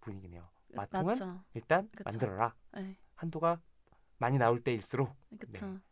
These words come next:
Speaker 1: 어, 와, 이런 심경의 변화, 이런 것들이 아마 주위의 다른 분들께도 되게 많은 도움이 되실 것 같고 좋은 귀감이 될 것 같은데요. 음, 일단 그렇게 대출에 대해서도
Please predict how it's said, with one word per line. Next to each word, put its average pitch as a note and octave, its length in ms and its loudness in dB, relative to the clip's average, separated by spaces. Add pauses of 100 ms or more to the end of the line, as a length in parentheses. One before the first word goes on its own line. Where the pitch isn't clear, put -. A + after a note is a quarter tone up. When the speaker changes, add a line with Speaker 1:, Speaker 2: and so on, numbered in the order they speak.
(520)
Speaker 1:
어, F#2+ 1080 -18 (500)
와, F2+ 440 -10
이런 D#3+ 320 0 (320)
심경의 B3 360 6
변화, D#3 220 8
이런 C#3 200 4
것들이 D3 340 2
아마 A#2 300 0
주위의 C3+ 500 4
다른 B2 260 -2
분들께도 A#2 540 -6
되게 G2+ 340 -8 (180)
많은 G2 260 -6
도움이 G2+ 420 -12 (420)
되실 - 240 -12
것 - 120 -18
같고 G3 420 -2 (360)
좋은 A#2+ 200 -6
귀감이 A2 320 -4
될 - 100 -10
것 A2 120 -12
같은데요. G#2 560 0 (160)
음, A#2+ 920 -4 (420)
일단 G#2+ 260 -6
그렇게 A2 420 -4 (320)
대출에 F3+ 380 8
대해서도 D#3+ 500 4